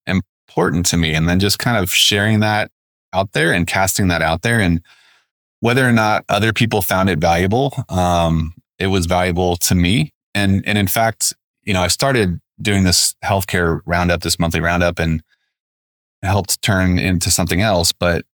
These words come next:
previously I was, there was another, um, kind of newsletter that I was sharing on LinkedIn. It was about U X events and virtual events when the pandemic took off.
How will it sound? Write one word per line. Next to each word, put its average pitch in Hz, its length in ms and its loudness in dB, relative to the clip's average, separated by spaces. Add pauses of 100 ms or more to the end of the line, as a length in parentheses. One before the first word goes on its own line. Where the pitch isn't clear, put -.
(120)
previously 110 440 2
I 90 80 2
was, 87 300 2
there 101 100 0
was 95 100 2
another, 98 500 2 (200)
um, 82 520 0
kind 95 160 -2
of 82 120 -2
newsletter 87 440 2
that 80 120 0
I 82 40 0
was 80 120 -2
sharing 85 300 0
on 80 120 0
LinkedIn. 82 360 0
It 98 40 2
was 87 120 2
about 82 240 0
U 92 140 2
X 90 200 0
events 85 400 0
and 80 280 -2
virtual 95 380 0
events 82 520 0
when 85 180 -2
the 82 60 -4
pandemic 87 420 0
took 82 140 -8
off. 82 260 -2